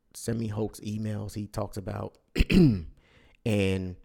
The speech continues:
he talks about Tytler was a real person, and he said some real things that are, that are of interest. But the shape of the story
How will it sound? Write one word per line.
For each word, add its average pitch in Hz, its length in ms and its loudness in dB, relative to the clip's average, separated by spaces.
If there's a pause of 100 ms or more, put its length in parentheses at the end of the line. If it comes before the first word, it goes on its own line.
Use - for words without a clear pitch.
(400)
he 107 140 -6
talks 95 280 -2
about 87 360 0
Tytler 110 320 2
was 95 160 -2
a 90 60 -4
real 113 260 0
person, 92 480 -2
and 90 100 -6
he 95 140 -8
said 92 320 0
some 85 220 -10
real 107 200 0
things 90 380 -8
that 82 160 -6
are, 80 80 -8 (600)
that 85 160 -2
are 85 120 -2
of 87 120 -8
interest. - 540 -8 (1400)
But - 160 0
the 82 80 -6
shape 113 380 -2
of 85 80 -2
the 90 80 -6
story 92 560 -2